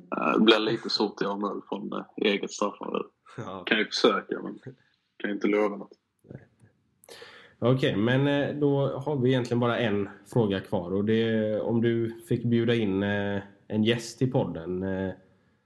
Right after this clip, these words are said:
Speaker 2: någon, eh, någon i laget eller någon, jag vet inte om du har koll på gamla öisare eller sådär, men, eh, men om du hade velat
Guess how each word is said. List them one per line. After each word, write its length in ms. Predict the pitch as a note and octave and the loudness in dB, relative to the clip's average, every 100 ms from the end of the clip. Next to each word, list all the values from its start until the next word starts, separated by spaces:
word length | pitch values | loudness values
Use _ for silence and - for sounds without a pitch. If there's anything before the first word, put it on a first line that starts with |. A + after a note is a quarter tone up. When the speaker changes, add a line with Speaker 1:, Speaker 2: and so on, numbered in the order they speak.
| _ _ _ _ | _ _ _ _
Speaker 2:
någon, 340 | - G2 G2 F#2+ | -6 -2 0 0
eh, 280 | G2 G2 G2 | 0 0 0
någon 240 | G#2+ G2+ | 0 0
i 40 | |
laget 640 | G2+ G#2+ G2 F#2 F#2+ - A2 | 0 0 0 -2 -4 -4 -4
eller 220 | G2 G2+ | -2 0
någon, 360 | G2+ G2 G2 F#2+ - _ _ _ _ - | 0 0 0 -4 -10 _ _ _ _ -14
jag 80 | |
vet 120 | F#2+ A2 | -6 -4
inte 200 | A2 G2+ | 0 0
om 140 | G2+ | 0
du 80 | G2+ | 0
har 80 | G2 | -2
koll 220 | A2 G2 | 0 -2
på 220 | - G2 | -2 -2
gamla 320 | G2+ G#2 F#2+ | 0 2 2
öisare 420 | G2 G#2 - F#2+ | 0 -2 -4 -4
eller 140 | F#2+ G2 | -2 -2
sådär, 240 | - G2+ | -2 0
men, 280 | G2 G2+ G#2 | 0 0 0
eh, 120 | G#2 | 0
men 180 | G#2 A2 | 0 0
om 120 | A2+ | 0
du 80 | A2 | 0
hade 160 | A2 A2 | 0 0
velat 500 | A2+ G#2+ - - | 0 -2 -6 -18